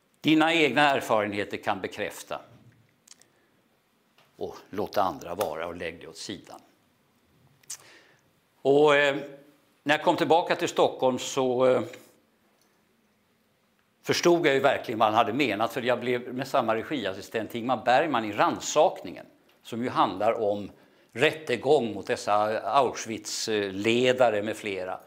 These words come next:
Och det var ju den totala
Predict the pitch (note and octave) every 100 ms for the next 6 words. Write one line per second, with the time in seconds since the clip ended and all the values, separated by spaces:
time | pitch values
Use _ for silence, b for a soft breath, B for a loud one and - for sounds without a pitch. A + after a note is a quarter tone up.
0 | b b b b b b b _ - C#3
1 | D3 C#3+ D3 B2 - - - G3 E3+ A#2+
2 | A#2+